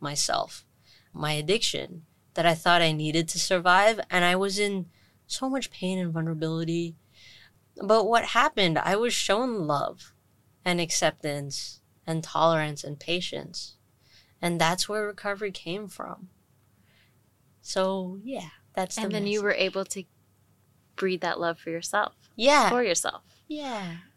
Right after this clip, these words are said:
Speaker 1: Yeah, and now it's gushing through me all over the place onto other people.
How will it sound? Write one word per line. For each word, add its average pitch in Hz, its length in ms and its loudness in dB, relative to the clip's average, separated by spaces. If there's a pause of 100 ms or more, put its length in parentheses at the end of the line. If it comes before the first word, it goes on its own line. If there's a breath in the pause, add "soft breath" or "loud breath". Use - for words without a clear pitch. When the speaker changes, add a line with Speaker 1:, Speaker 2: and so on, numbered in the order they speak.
Speaker 1:
Yeah, 269 240 -2
and 214 200 2
now 220 300 4
it's 220 180 -2
gushing 202 480 -2
through 202 220 0
me 226 220 -2
all 196 220 0
over 226 260 -2
the 165 100 0
place 165 360 -4
onto 180 200 -8
other 196 240 -6
people. - 500 -10